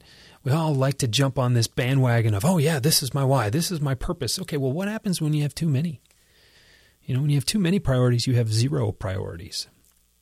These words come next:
So it's important to evaluate your own mindset as it relates to what's important to you. And, uh, you know, are the things that are driving you,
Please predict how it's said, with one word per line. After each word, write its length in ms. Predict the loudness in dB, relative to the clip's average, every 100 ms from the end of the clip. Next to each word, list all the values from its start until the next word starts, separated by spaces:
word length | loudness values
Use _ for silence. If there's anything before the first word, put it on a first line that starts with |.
| _ _ _ _
So 120 | -4
it's 120 | 0 0
important 360 | 0 0 0
to 140 | 2 2
evaluate 720 | 2 2 2 2 2 2 0
your 240 | 0 0
own 480 | 2 2 2 4 2 -2 -20 -20 -20 -20 -20 -4
mindset 580 | 0 4 4 2 2 2
as 160 | 0
it 80 | 0
relates 340 | 0 0 0 -2
to 80 | -2
what's 220 | -2 -2
important 400 | -4 -6 -6 -4
to 80 | -2
you. 220 | -2 -2 _ -20 -20 -20 -4
And, 520 | 2 4 4 2 0 -2
uh, 260 | -2 0 0
you 80 | 0
know, 120 | -2 4
are 180 | 4
the 140 | 4 0
things 600 | 2 2 4 4 0 -6 -12 -12 -8
that 280 | -2 2
are 140 | 2 2
driving 540 | 0 0 2 2 2
you, 240 | 2 0